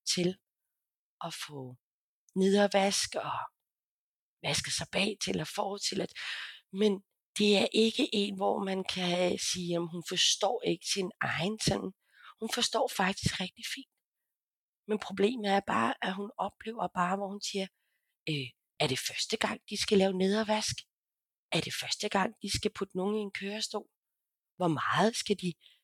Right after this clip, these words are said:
lære af det her?" Og vi er i gang med ellevte måned, Rikke. Så uden at jeg sådan skal sige,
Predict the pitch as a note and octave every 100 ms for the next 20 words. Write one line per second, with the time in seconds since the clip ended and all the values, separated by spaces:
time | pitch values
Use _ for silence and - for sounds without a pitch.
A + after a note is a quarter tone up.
0 | _ F3+ D3+ B2 F#3+ G#3+ G3+ F3 G3 -
1 | F#3+ - - B3+ B3+ - - G#3 - -
2 | A#3+ A3 G3 A#3 C4 G3+ G3 - _ _
3 | _ _ _ _ _ _ _ _ _ _
4 | _ _ _ _ _ _ - - G#3 -
5 | _ A#3+ B3+ C#4 B3+ G#3+ G3+ A3+ - -
6 | - A3+ - G3+ G#3 A#3